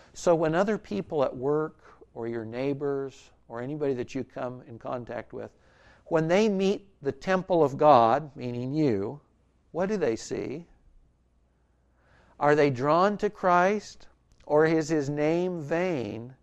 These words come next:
in your life? What do they come away with? Ask yourself the same question about yourself that you do about the church in general. This does not mean that you, you're a nice, nice person. I, I, in no way do I mean this.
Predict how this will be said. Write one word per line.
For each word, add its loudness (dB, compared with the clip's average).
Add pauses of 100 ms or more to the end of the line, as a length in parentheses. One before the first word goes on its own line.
(380)
in -6
your -2
life? 2
What 2
do -2
they -2
come -8
away -4
with? -12 (640)
Ask -2
yourself -4
the -12
same -8
question -8
about -6
yourself 0
that -10
you -10
do -4
about -4
the -12
church -12
in -14
general. -14 (1700)
This -6
does 0
not -2
mean -4
that -8
you, -4
you're -6
a -8
nice, -6
nice -10
person. -10
I, -14
I, -14
in -14
no -8
way -6
do -12
I -10
mean -18
this. -20